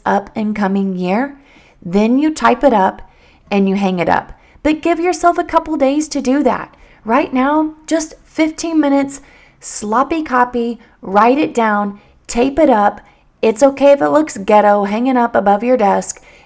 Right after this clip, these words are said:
and then you keep looking at it. And one day, when you feel as if, "You know what? I nailed it," then you can type it up and hang it up and make it look beautiful. Now,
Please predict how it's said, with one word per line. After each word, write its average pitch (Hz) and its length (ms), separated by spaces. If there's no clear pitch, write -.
and 196 200
then 190 140
you 226 80
keep 294 280
looking 220 340
at 196 160
it. 196 220
And 180 240
one 214 260
day, 190 380
when 202 400
you 269 140
feel 226 280
as 208 160
if, 185 200
"You 190 60
know 185 140
what? 214 320
I 185 140
nailed 175 320
it," 180 180
then 196 180
you 214 80
can 240 180
type 240 240
it 226 80
up 196 240
and 185 140
hang 185 160
it 190 80
up 185 180
and 170 140
make 170 180
it 175 60
look 165 300
beautiful. 165 520
Now, 202 140